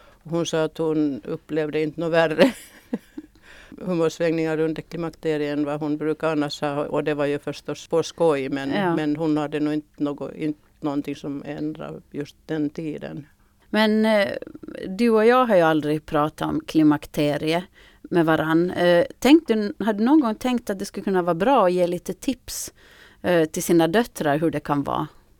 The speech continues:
Speaker 1: Egentligen inte. Snarare så att jag har tänkt på P M S,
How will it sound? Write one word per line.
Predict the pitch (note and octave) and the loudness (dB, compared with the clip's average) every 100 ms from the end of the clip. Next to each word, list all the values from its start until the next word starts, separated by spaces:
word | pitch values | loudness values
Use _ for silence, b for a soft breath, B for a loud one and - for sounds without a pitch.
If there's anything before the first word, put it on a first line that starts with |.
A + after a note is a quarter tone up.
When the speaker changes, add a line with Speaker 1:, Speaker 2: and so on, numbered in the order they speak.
| _ _ _ _ _ _ _ _ | _ _ _ _ _ _ _ _
Speaker 1:
Egentligen | F#3+ F#3 F#3+ G#3 G3+ F#3+ | -2 -2 -2 -6 -4 -2
inte. | F3 D#3+ - E3 - | 0 0 -2 -8 -8
Snarare | - F#3+ F#3+ F3 D#3+ D#3 | -8 -4 -2 0 0 0
så | - E3 D#3 | -2 -2 -2
att | D3+ | -2
jag | D#3+ D#3 | -4 -2
har | D#3 D3 D3 D#3+ - - _ - | -2 -2 -4 -6 -12 -18 _ -2
tänkt | D#3 D3 - | 0 0 0
på | D#3 | -2
P | D#3 D#3+ | 2 2
M | D#3+ | 4
S, | E3+ G3+ - - | 2 2 0 -4